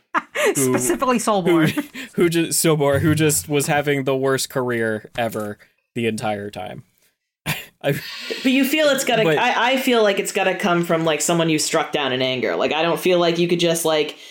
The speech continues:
Speaker 3: you know, accidentally bite a hangnail and be like, "Oh,
Speaker 2: So
Speaker 3: whoops, bloop," you know?
Speaker 2: So that's a really good point, right? So who wrote the book?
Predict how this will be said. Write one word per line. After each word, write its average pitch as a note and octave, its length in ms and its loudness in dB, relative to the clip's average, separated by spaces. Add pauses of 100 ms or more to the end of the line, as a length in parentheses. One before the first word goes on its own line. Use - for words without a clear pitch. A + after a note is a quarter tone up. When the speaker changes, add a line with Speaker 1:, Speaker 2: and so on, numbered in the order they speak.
(240)
Speaker 3:
you G3 100 2
know, E3+ 300 2 (120)
accidentally G3+ 520 0
bite F3+ 300 2
a E3+ 60 0
hangnail E3 680 0
and D3 100 -2
be E3+ 140 2
like, F3 240 2
"Oh, F#3 300 2
Speaker 2:
So E3+ 220 2
Speaker 3:
whoops, A#3 180 -6
bloop," D4+ 380 2 (180)
you E3+ 100 -2
know? D3+ 160 0
Speaker 2:
So E3 300 0 (200)
that's D3+ 280 -2
a D#3+ 80 0
really E3+ 240 0
good F#3+ 160 -2
point, B3 320 0
right? D3 240 0 (760)
So F#3+ 200 0
who C4 280 -2
wrote A#3+ 280 0
the A3+ 100 -2
book? - 640 -4